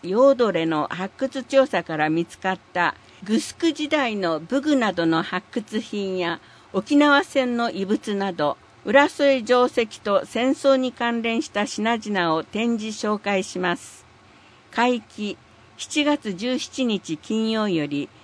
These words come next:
十一月二十七日金曜。場所、浦添市歴史に触れる館、浦添市港川、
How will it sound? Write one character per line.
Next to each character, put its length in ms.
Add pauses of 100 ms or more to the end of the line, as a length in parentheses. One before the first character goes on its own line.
(220)
十 220
一 300
月 300
二 220
十 220
七 280
日 340
金 360
曜。 300 (500)
場 160
所、 300 (680)
浦 240
添 300
市 380
歴 260
史 140
に 140
触 140
れ 120
る 140
館、 680 (580)
浦 260
添 300
市 240
港 480
川、 380